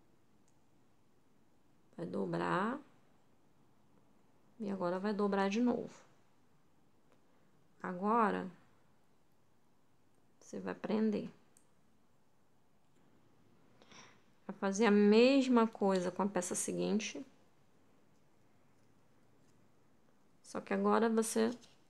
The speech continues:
vai pegar a peça anterior e aqui você já tem mais ou menos,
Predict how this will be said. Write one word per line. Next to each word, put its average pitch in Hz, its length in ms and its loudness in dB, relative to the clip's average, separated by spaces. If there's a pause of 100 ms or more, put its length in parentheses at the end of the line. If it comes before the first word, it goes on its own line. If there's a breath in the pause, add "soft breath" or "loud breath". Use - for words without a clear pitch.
(560)
vai 190 160 -4
pegar 202 540 0
a 190 80 -4
peça 220 400 -2
anterior 190 680 0 (840 soft breath)
e 233 260 -2
aqui 233 220 -4
você 262 280 0
já 247 120 2
tem 247 140 2
mais 233 180 4
ou 233 80 2
menos, 226 340 4